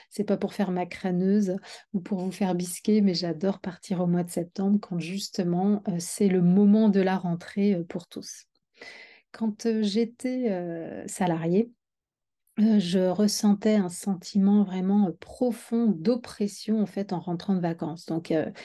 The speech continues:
évidemment, on vient de passer, euh, euh, trois semaines ou quatre semaines, euh, euh, ou seulement deux, bref,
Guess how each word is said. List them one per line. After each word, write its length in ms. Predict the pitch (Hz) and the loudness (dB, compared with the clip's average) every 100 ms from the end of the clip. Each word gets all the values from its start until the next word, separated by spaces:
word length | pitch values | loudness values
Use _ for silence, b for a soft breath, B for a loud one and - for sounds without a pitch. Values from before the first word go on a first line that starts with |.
| B B B _ | B B B _
évidemment, 800 | 180 175 175 170 180 196 196 196 | -4 -2 0 2 4 4 4 4
on 40 | 185 | 2
vient 180 | 170 175 | 2 0
de 100 | 170 | -2
passer, 680 | 170 170 - 196 185 185 | -6 -8 -6 0 2 2
euh, 160 | 165 165 175 B B _ 196 | 2 0 -4 B B _ -10
euh, 120 | 180 | -10
trois 240 | - 175 | -6 -6
semaines 500 | 170 - 175 180 180 | -4 -2 0 2 0
ou 100 | 170 | -2
quatre 220 | 175 175 | -4 -6
semaines, 880 | - - 175 175 180 180 175 165 165 175 B B _ | -6 -4 -2 0 -2 -2 -2 -2 -4 -10 B B _
euh, 60 | 185 | -2
euh, 160 | 165 185 | 0 0
ou 240 | 175 165 - _ - | 0 -2 -10 _ -10
seulement 440 | - 185 175 175 | -4 0 2 2
deux, 320 | 156 196 202 | 2 4 4
bref, 500 | 185 190 196 - - | 2 -2 -2 -4 -14